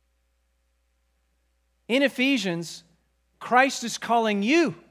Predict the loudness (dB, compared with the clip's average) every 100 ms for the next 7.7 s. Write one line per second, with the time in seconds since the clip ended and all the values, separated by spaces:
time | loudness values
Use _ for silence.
0 | _ _ _ _ _ _ _ _ -6 -2
1 | 0 0 0 -2 2 4 2 -2 -2 -2
2 | -4 -6 -4 2 2 2 -4 -12 _ _
3 | _ _ _ _ -4 0 2 2 0 0
4 | 0 -2 -8 -8 -14 -4 2 4 2 0
5 | 2 0 0 0 0 0 0 4 4 4
6 | 0 0 0 0 -2 0 -2 2 2 2
7 | 2 -2 -4 -8 -14 -18 -20